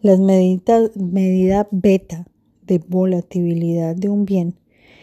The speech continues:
el mercado usando el S P quinientos Index como proxy, tiene un beta de uno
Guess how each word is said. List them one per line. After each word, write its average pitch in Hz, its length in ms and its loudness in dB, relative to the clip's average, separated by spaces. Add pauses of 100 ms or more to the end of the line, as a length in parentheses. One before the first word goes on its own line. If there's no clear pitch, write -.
(300)
el 180 200 4
mercado 175 520 0
usando 185 420 -2
el 165 120 -2
S 165 220 -6
P 190 180 -6
quinientos 196 800 -2
Index 185 560 -2
como 165 420 -4 (260)
proxy, 185 600 -2 (1120)
tiene 180 240 4
un 190 120 2
beta 196 340 2
de 175 280 2 (140)
uno 202 340 -2